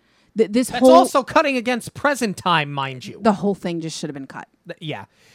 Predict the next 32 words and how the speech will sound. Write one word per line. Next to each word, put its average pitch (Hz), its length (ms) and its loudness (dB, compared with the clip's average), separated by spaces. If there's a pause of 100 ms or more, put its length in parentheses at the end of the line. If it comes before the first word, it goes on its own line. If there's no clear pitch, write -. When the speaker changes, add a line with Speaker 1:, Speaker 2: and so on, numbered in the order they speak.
Speaker 1:
And 226 180 0
this 240 140 -2
could 240 140 -2
have 208 100 -4
played 220 220 -2
over 196 180 -2
the 180 80 -10
credits 175 460 -8
and, 180 240 -6
and 165 460 -6 (360)
it 185 160 -2
would 180 80 0
have 165 60 -2
been 170 160 -8
fine. 90 380 -18
Speaker 2:
You 190 120 -6
know 285 120 -4
what 294 100 -2
else 247 320 -8 (640)
could 208 260 -4
have 214 200 0
and 175 140 -10
should 196 180 -6
have 170 140 -6
been 165 140 -4
cut? 175 280 -2 (460)
Waves 135 800 -4 (600)
in 160 180 0
space. - 720 -4 (2000)
Waves 214 580 -2
in 175 180 -10
space. - 800 0